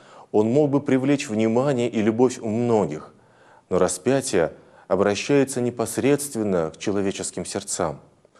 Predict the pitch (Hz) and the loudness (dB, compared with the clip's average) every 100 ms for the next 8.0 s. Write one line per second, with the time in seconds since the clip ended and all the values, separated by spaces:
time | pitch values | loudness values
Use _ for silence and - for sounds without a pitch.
0 | _ _ _ - 107 123 123 131 143 - | _ _ _ -6 -2 0 0 -2 -2 -4
1 | 120 127 123 - 110 107 - 110 104 - | -2 -4 -4 -4 -4 -4 -2 -2 -2 0
2 | 120 104 98 101 - 127 110 95 90 95 | 0 2 0 0 0 0 2 0 0 0
3 | 107 131 87 - - - - - 85 - | 2 0 0 -8 -20 -20 -18 -4 -2 0
4 | 95 101 139 107 110 123 - - 104 147 | -2 0 0 0 -2 -2 -4 -4 2 2
5 | 135 - - 107 107 - 147 143 - 104 | 0 -6 -6 -4 -4 -2 -2 -2 0 2
6 | 107 135 131 - 113 113 101 113 131 127 | 2 2 0 -2 0 0 0 -2 -2 -2
7 | 120 117 113 117 101 98 87 110 147 131 | -2 -2 -2 -2 0 -2 -2 0 2 0